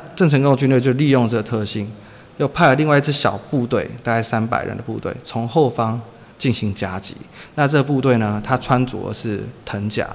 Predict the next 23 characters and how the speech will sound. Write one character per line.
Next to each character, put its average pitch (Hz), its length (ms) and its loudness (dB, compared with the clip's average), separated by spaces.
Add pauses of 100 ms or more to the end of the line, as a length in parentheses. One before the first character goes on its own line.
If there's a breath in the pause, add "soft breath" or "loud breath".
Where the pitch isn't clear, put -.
(400 loud breath)
也 120 80 0
就 123 60 2
是 135 120 -2
说 131 160 0
他 131 100 2
坐 135 200 2
的 117 40 4
小 98 200 0
船 104 340 -6
怕 135 160 2
翻 110 260 -4
覆， 110 180 -8 (500 loud breath)
如 139 100 0
果 143 100 6
突 135 160 0
然 131 140 4
遇 143 160 2
袭 113 220 -4
翻 123 200 0
覆 131 180 -4
的 117 80 2
时 104 200 -6
候， 110 240 -2